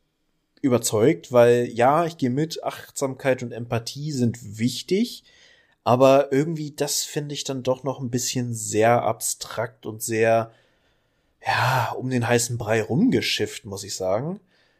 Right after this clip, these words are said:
Was ich besser fand, und das war das, was ich dann mit dir diskutieren wollte, die Top fünf der wichtigsten Zukunftskompetenzen sind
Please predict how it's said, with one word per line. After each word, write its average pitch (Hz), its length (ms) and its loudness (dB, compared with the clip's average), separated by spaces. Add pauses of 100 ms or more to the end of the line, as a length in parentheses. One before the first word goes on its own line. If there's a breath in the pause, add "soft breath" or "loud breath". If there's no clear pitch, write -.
(120)
Was 135 200 0
ich - 160 -12
besser 160 260 4
fand, 185 260 -2
und 139 100 -4
das 135 160 -2
war 139 60 2
das, 131 160 -2
was 120 120 -4
ich 113 80 -10
dann 120 180 -2
mit 117 140 -2
dir 120 100 -2
diskutieren 127 600 -2
wollte, 180 380 4 (1200 loud breath)
die 165 100 0
Top - 300 0
fünf 180 600 0 (840)
der 104 260 4
wichtigsten 190 420 -2
Zukunftskompetenzen 139 1300 -2 (680)
sind 113 500 -2